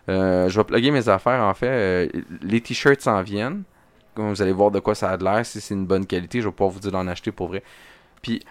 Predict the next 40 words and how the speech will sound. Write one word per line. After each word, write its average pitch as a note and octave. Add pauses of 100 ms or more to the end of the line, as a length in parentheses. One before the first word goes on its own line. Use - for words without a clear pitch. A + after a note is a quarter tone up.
(200)
euh, G2+
j'ai G2+
participé -
à D#3
un D3+
concours, -
je -
fais D3
participer -
à C3+
un... G#2
je G#2+
vous C3+
fais F#3
participer, -
vous B2
les A#2
auditeurs, G#2+
à A2+
un G2
concours. A#2+ (460)
Partagez C3+
la G2
page G#2+
d'Autour F#2
du E2+
bol. D#2 (160)
En F#2
partageant C#3+
la B2+
page G#2+
d'Autour F2+
du -
bol, G#2+
quand D3
on G#2+
va F#2+
atteindre G2+
soixante-quinze A2
personnes, G2+